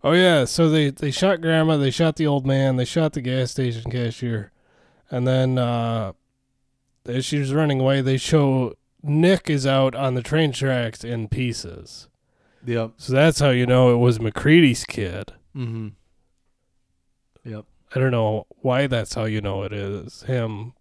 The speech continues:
Speaker 1: but you just assume that you know it's him
Speaker 2: Mm-hmm.
Speaker 1: or his grandkid, whatever.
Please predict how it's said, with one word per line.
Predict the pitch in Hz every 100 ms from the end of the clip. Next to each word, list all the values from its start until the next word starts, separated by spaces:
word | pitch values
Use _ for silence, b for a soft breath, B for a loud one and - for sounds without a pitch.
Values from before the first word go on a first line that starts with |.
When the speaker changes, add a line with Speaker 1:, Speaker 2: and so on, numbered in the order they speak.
| _ _ _ _
Speaker 1:
but | 123 104
you | 107 123
just | 120 113
assume | 113 139 151 131
that | 117 110 107
you | 117
know | 110 101
it's | 95
him | - 113 98 104 117 _ _ -
Speaker 2:
Mm-hmm. | 110 104 101 95 _
Speaker 1:
or | 110
his | 98
grandkid, | 104 107 117 - 110 101
whatever. | 101 101 101 101 104